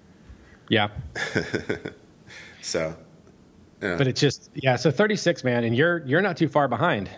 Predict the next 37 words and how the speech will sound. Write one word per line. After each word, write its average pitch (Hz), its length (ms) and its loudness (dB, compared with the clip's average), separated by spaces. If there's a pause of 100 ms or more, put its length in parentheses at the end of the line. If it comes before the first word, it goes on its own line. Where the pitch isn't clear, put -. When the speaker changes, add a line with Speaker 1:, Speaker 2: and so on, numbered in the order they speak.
Speaker 2:
What 101 100 -12
are 117 40 -4
you 127 60 -2
talking 101 300 0
about? 67 200 -4
I'm 76 100 -12
like, 82 140 -8 (420)
I 65 80 -14
just 82 240 -8
turned 78 180 -10
thirty. 67 220 -10 (640)
Speaker 1:
That's 92 140 -4
true. - 200 -12 (240)
Speaker 2:
No, 71 320 -12
that's 82 240 2
not 87 180 -2
<laughs> - 20 -4
true. - 280 2 (340)
<laughs> - 340 -2
I'm 120 160 4
thirty-five. 85 720 2 (580)
Uh, 95 520 2
and, 104 200 2
but 120 120 4
I, 127 100 4
I, 127 300 2
I 147 40 0
don't, 151 240 0 (720)
I - 80 2
don't, 135 460 -2
I, 123 260 -8
I 135 100 -6
don't 107 160 -6
know. 80 280 -6
Uh, 104 240 -4
it's, 120 260 -4
it's, - 320 -2